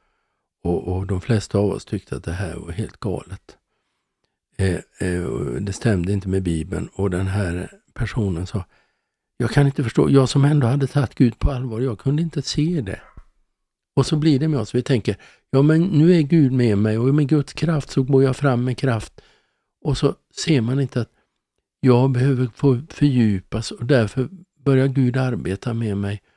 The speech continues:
med mitt humör, med min själviskhet, med min kanske girighet eller om det är andra begär. Allt det börjar Gud avslöja för att lära oss att stå på nådens klippa.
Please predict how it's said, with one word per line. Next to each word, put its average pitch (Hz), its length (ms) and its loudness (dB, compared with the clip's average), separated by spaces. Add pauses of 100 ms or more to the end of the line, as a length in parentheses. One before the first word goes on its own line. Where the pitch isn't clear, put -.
(360)
med 143 100 2
mitt 131 200 0
humör, 113 720 2
med 120 240 -4
min 120 160 -4
själviskhet, 113 960 -2
med 107 160 -4
min 113 200 -2 (440)
kanske 104 380 -2 (240)
girighet 110 880 0
eller 107 360 0
om 107 200 0
det 104 80 2
är 113 100 2
andra 101 280 2
begär. 101 400 0 (540)
Allt 147 300 -2
det 139 160 4
börjar 127 400 0
Gud 120 280 0
avslöja 110 760 -4 (460)
för 127 120 2
att 120 60 4
lära 120 280 2
oss 98 180 -4
att 98 120 -8
stå 98 300 -2
på 107 180 -2
nådens 139 580 0
klippa. - 460 -20